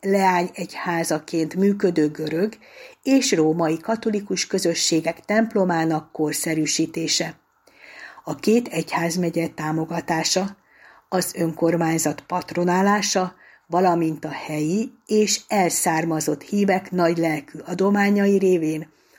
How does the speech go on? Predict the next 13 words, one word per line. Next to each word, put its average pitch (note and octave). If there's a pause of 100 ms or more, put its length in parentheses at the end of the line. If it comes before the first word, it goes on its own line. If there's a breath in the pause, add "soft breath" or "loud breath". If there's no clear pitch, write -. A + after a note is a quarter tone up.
a -
templom A3+ (220)
teljesen G3
megújult, F#3 (340 loud breath)
friss F3
külső D#3
festést, A3+ (300 loud breath)
új E3
tetőszerkezetet F3+ (280 loud breath)
és C#4+
fűtési D#3+ (180)
rendszert E3
kapott. -